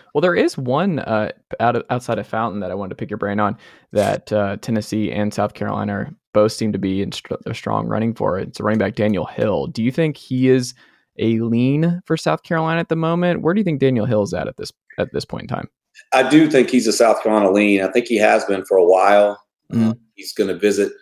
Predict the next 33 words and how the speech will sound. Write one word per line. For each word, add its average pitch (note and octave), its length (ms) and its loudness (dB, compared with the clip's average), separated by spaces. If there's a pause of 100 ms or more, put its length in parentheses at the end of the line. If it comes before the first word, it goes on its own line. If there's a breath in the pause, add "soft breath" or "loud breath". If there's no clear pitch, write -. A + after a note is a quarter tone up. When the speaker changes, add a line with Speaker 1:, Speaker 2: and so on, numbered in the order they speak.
Speaker 2:
South G#2+ 320 2
Carolina, G2 600 0 (220)
uh, F2+ 340 -10
the F#2 60 -14
weekend G2+ 300 -4
of E2+ 80 -4
June G2 240 -4
twenty-third, G2+ 800 0 (140)
which F#2 260 -8
is F2 300 -6
their F#2+ 400 2
big, F#2+ 260 2 (680)
uh, E2+ 160 -8
official G2+ 280 -2
visit F#2+ 260 -2
weekend G2 540 -6 (180)
this F#2+ 180 -4
Speaker 1:
Mm-hmm. A#2 100 -2
Speaker 2:
month. A#2 160 0 (200)
They're F#2 100 -6
gonna F2 120 -8
have F#2 280 -2 (760 soft breath)
just A#2 180 -2
about G#2+ 200 6
all G2+ 300 4
of - 80 -8
their G2 80 2
commitments, A2 880 -4
current G#2+ 240 -4
commitments, G2 460 -6
visiting G2 420 0
that F#2 200 -4
weekend. G2 540 -6